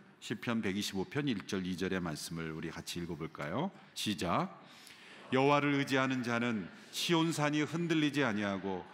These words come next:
영원히 있음 같도다. 산들이 예루살렘을 두름과 같이 여호와께서 그의 백성을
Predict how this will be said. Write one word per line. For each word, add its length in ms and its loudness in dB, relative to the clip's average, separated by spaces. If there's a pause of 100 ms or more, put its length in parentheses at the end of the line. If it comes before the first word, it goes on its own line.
(180)
영원히 560 4
있음 420 0
같도다. 540 -6 (480)
산들이 520 2
예루살렘을 760 2
두름과 380 0
같이 540 -4 (340)
여호와께서 720 2
그의 240 2
백성을 580 0